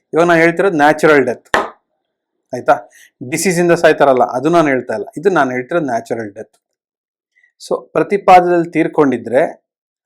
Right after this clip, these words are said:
ಅವರ ಸಂಸ್ಕಾರ ಪ್ರತಿಪಾದದಲ್ಲಿ ಮಾಡಿ. ಅಂದ್ರೆ ಎಂಟನೇ ತಾರೀಕು ಸೆಪ್ಟೆಂಬರ್, ಅವನ್-, ಅನ್-, ಆ-, ಅವತ್ತು, ಆ, ಅವರ ಶ್ರಾದ್ದ ಮಾಡ್ಲೇಬೇಕು.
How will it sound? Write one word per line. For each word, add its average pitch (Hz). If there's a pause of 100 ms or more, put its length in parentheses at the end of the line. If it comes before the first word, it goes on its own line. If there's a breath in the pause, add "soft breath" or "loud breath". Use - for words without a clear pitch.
(200)
ಅವರ 147
ಸಂಸ್ಕಾರ 151
ಪ್ರತಿಪಾದದಲ್ಲಿ 139
ಮಾಡಿ. 117 (260)
ಅಂದ್ರೆ 127 (460)
ಎಂಟನೇ 156
ತಾರೀಕು 135
ಸೆಪ್ಟೆಂಬರ್, 127 (380)
ಅವನ್-, 147
ಅನ್-, 143
ಆ-, 131
ಅವತ್ತು, 175 (400)
ಆ, 135
ಅವರ 147
ಶ್ರಾದ್ದ 143 (320)
ಮಾಡ್ಲೇಬೇಕು. 127